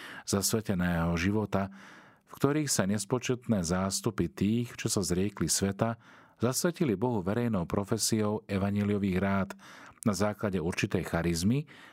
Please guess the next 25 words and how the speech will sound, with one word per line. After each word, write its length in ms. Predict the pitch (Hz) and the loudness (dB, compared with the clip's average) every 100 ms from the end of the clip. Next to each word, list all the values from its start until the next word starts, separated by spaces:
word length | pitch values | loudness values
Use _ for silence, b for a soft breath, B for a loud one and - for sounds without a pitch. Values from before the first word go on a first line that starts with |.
| B - | B -2
a 80 | 123 | 0
v 40 | 139 | 2
rámci 320 | 180 170 120 | -2 -2 0
trvalej 400 | 135 147 135 98 | 2 2 0 0
formy 320 | - 117 117 | 0 0 0
spoločného 640 | 101 - 92 92 - 107 87 | -2 0 0 0 2 2 2
života, 560 | 82 92 107 110 113 113 B B B B | 2 2 0 0 -2 -2 B B B B
túžiac 800 | - 120 127 113 113 120 120 - - _ | 0 2 2 2 0 0 -4 -10 -12 _
rôznymi 500 | 92 95 95 92 87 | 0 2 2 2 2
spôsobmi 640 | 85 - 104 113 123 85 | 0 0 0 0 0 0
splniť 380 | 80 - 87 82 | -2 0 0 0
túžbu 400 | - 101 104 87 | 0 0 0 -2
apoštolátu 800 | 85 98 92 104 101 98 98 113 B B B - | -2 -2 -2 0 0 0 0 -2 B B B -2
pre 140 | 92 | 0
dobro 260 | 82 92 95 | 2 0 0
Božieho 460 | 82 85 87 87 92 | 0 0 2 2 0
ľudu. 320 | 92 78 - _ _ _ _ _ - B B B | -2 -4 -8 _ _ _ _ _ -20 B B B
Boli 180 | 101 131 | 0 2
to 160 | 139 131 | 0 0
mnohé 320 | 131 123 101 | 2 2 2
rodiny 400 | 107 107 92 82 | 2 0 2 2
regulárnych 760 | 92 95 98 92 95 90 85 - - - | 0 0 0 2 0 0 0 -4 -14 -2
kanonikov, 720 | 110 131 107 - - 76 73 | 0 2 0 0 -2 -2 0
žobravých 560 | 90 120 143 107 90 | 0 0 -2 0 0
rádov, 540 | 85 85 78 78 73 | 2 0 0 -2 -2